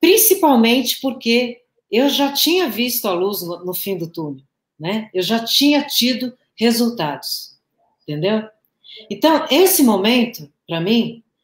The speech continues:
ele foi um momento muito forte de aprendizado, foi um momento que nós, que eu diria assim, foi, é um momento que eu, que eu lembro com muita gratidão de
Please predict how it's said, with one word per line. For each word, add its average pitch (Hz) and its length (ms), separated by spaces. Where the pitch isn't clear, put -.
ele 202 140
foi 247 240
um 240 80
momento 226 480
muito 294 380
forte 226 480
de 214 100
aprendizado, 202 680
foi 202 100
um 202 60
momento 214 680
que 220 160
nós, 202 580
que - 140
eu 196 60
diria 196 320
assim, 208 480
foi, 254 100
é 233 120
um 277 80
momento 262 640
que - 140
eu, 226 500
que 262 100
eu 247 60
lembro 240 480
com 262 120
muita 311 560
gratidão 262 760
de 226 160